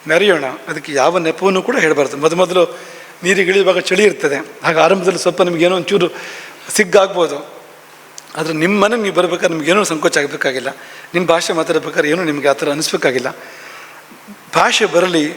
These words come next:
ಮತ್ತು ಸ್ವಭಾಷಾ ಚಾತುರ್ಮಾಸ್ಯ ಸಾರ್ಥಕ ಆಗಲಿ, ಆ ದೃಷ್ಟಿಯಿಂದ ಸಮಾಜಕ್ಕೊಂದು ಪ್ರೇರಣೆ ಕೊಡುವಲ್ಲಿ ಇದು ಸಮರ್ಥ ಆಗಲಿ ಎಂಬುದಾಗಿ ಆಶಿಸ್ತಾ, ಮಂಡಲಗಳು, ವಲಯಗಳು ಕೂಡ ನೀವು, ನೀವು ಶುದ್ಧ ಕನ್ನಡದಲ್ಲಿ ವ್ಯವಹಾರ ಮಾಡಬೇಕು. ಕನ್ನಡ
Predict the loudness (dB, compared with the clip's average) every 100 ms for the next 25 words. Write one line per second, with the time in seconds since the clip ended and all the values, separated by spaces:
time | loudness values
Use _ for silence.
0 | -8 -6 -4 -2 -2 -4 -14 -20 -20 -12
1 | -2 0 2 2 2 2 -2 -2 -2 0
2 | -2 -2 -8 -20 -20 -6 0 2 2 0
3 | 0 0 -6 -8 -2 -2 -2 -2 -2 -2
4 | 0 2 2 0 -4 0 2 2 2 -2
5 | -2 -2 -4 -6 -18 -20 -20 -8 0 2
6 | 2 -2 -16 -4 0 2 0 0 0 0
7 | -4 -6 -12 -18 -10 -2 0 0 -2 -2
8 | -2 0 0 -2 -16 -20 -20 -16 -2 0
9 | 4 2 4 2 4 4 2 0 -2 -2
10 | 0 -2 -4 -6 -2 0 -2 -6 -10 -6
11 | -4 0 0 2 0 2 2 2 0 -2
12 | -2 -4 -8 -10 -14 -16 -18 -18 -18 -20
13 | -20 -20 -14 0 2 4